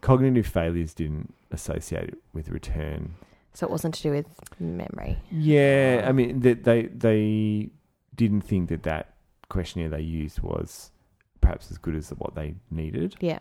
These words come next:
Speaker 1: But they also said, "Well, you know, you can actually remember s-, to do something, but it doesn't actually mean you go and do it."
Speaker 2: Yeah.
Speaker 1: And this is a complicated discussion, which I'll skim over. Length of the flight was, uh, found to be associated with the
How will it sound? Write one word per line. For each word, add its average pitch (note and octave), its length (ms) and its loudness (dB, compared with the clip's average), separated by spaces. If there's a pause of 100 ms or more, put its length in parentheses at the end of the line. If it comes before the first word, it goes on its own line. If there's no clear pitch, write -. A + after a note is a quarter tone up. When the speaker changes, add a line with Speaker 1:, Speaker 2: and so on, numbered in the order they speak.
Speaker 1:
But F2 280 0
they F2 100 -2
also E2 200 -6
said, D2+ 240 -10
"Well, D#2 100 -6
you D2+ 60 -6
know, C#2+ 160 -6
you F#2+ 140 -6
can F#2+ 140 -6
actually E2+ 260 -6
remember D2 320 -6
s-, - 160 -12 (160)
to - 100 -6
do D2+ 160 -2
something, - 400 -8
but - 100 -10
it - 20 -18
doesn't D2 200 -6
actually - 320 -10
mean - 120 -6
you - 40 -8
go - 140 -12
and - 120 -12
do - 100 -8
it." - 260 -8 (120)
Speaker 2:
Yeah. F3+ 160 -2 (280)
Speaker 1:
And - 160 -10
this - 80 -16
is - 60 -16
a - 40 -18
complicated D2 480 -10
discussion, - 440 -14
which - 160 -16
I'll A#1 160 -10 (340)
skim - 320 -8
over. - 200 -8 (1000)
Length B2 460 2
of A2 160 -4
the G2+ 100 2
flight - 800 -2 (380)
was, - 260 -4
uh, - 140 -8 (300)
found F2 340 -2
to - 80 -16
be E2+ 100 -6
associated - 540 -8
with D#2 320 -10
the E2 280 -6